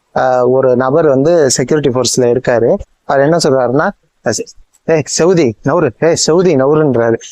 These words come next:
நம்மளுக்கு அந்த வார்த்தைக்கான அர்த்தம் தெரியல. ஆனா, ஏதோ ஒரு தப்பான இது மட்டும் தெரியுது. ஏன்னா, தூத்துக்குடி வட்டார வழக்குன்னு நினைக்கிற சவுதி அப்படின்றது. சவுதிக்கு என்ன அர்த்தம் அப்படின்னு தெரிஞ்சா மறக்காம கீழே கமெண்ட் பண்ணுங்க.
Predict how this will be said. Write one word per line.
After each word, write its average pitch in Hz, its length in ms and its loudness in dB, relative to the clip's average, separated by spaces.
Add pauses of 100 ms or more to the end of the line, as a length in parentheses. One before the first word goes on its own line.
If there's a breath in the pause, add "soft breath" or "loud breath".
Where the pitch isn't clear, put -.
(220 loud breath)
நம்மளுக்கு 131 200 0
அந்த 127 200 0
வார்த்தைக்கான 185 600 -2
அர்த்தம் 151 420 -2
தெரியல. 151 260 2
ஆனா, 180 380 0
ஏதோ 208 440 2
ஒரு 226 240 2
தப்பான 233 760 -2 (640)
இது 156 140 0
மட்டும் 165 320 0
தெரியுது. 147 280 2
ஏன்னா, 143 120 2
தூத்துக்குடி 156 600 2
வட்டார 135 440 0
வழக்குன்னு 127 220 -2
நினைக்கிற 127 360 2
சவுதி 131 440 0
அப்படின்றது. 117 540 0 (420)
சவுதிக்கு 175 360 2
என்ன 156 220 0
அர்த்தம் 143 340 -2
அப்படின்னு 131 260 0
தெரிஞ்சா 123 360 0
மறக்காம 131 420 -2
கீழே 143 260 0
கமெண்ட் 127 340 0
பண்ணுங்க. 117 340 0